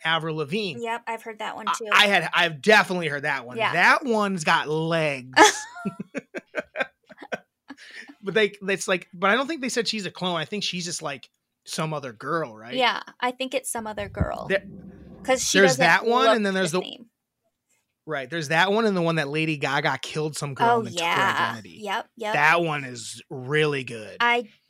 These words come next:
Speaker 2: had a deep dive of
Speaker 1: Those I
Speaker 2: that.
Speaker 1: like better than the Eminem clone.
Speaker 2: Mm-hmm.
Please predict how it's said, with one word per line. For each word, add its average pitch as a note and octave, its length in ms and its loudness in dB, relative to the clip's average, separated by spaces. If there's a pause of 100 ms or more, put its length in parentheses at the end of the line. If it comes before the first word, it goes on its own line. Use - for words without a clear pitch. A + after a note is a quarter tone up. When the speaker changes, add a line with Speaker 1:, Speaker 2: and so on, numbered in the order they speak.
(120)
Speaker 2:
had B3+ 180 -4
a B3+ 60 0
deep A3+ 260 -10
dive F#3 140 4
of G#3+ 80 8
Speaker 1:
Those B3+ 200 8
I G3+ 120 6
Speaker 2:
that. G3 80 6
Speaker 1:
like G3 160 2
better F3+ 200 4
than D#3 140 -2
the D3 100 -4
Eminem C3 380 -6
clone. B3 360 -10
Speaker 2:
Mm-hmm. G#3+ 380 -14